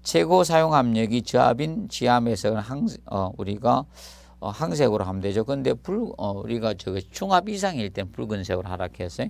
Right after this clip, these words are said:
근데 지상은 예외 규정을 뒀죠. 어, 표, 어, 아, 바다, 어, 일 미터 지점에서 항색 띠를, 자, 폭 삼 센티미터 항색 이중으로 표시하면 예외라고 했습니다.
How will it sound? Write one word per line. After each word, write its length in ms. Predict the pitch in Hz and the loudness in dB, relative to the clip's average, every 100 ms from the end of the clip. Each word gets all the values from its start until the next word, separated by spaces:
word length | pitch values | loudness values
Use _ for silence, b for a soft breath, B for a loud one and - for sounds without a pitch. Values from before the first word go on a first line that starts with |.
| - | -6
근데 240 | 127 120 113 b b - | -2 -2 -2 b b -12
지상은 520 | 131 139 185 196 127 | -8 2 2 2 -2
예외 340 | 117 127 147 139 | 0 0 0 -4
규정을 540 | 117 87 98 98 95 | -6 -8 -8 -8 -8
뒀죠. 500 | 107 113 - 107 208 - b b b | -8 -8 -8 -6 -8 -10 b b b
어, 180 | 107 95 b b - | -6 -6 b b -20
표, 440 | - 160 160 156 - - | -4 2 4 4 0 -12
어, 180 | - - - - - - | -16 -16 -18 -20 -20 -10
아, 240 | - 98 101 | -4 -4 -2
바다, 300 | 131 147 139 - | 4 4 2 -6
어, 200 | - 101 98 - | -8 -8 -8 -10
일 220 | 123 143 | -6 -2
미터 340 | 160 160 135 107 | 2 2 2 0
지점에서 720 | 98 98 101 101 98 127 110 b b | -4 -6 -4 -6 2 2 2 b b
항색 580 | - 151 151 143 135 - | -6 -4 -2 -2 -4 -4
띠를, 320 | 113 113 104 - - | -2 0 -2 -6 -10
자, 200 | 95 92 - | -6 -6 -2
폭 320 | 135 120 123 | -2 -2 -6
삼 260 | - 123 | -6 -6
센티미터 260 | 123 123 113 | -4 -8 -6
항색 260 | 113 92 101 | -6 -6 -6
이중으로 580 | 110 127 151 139 113 | -6 -6 -4 -4 -4
표시하면 420 | 95 95 101 98 98 | -6 -10 -8 -8 -6
예외라고 560 | 101 104 98 95 110 | -4 -4 -4 -6 -6
했습니다. 680 | 101 95 - 92 87 127 | -6 -10 -12 -12 -8 -4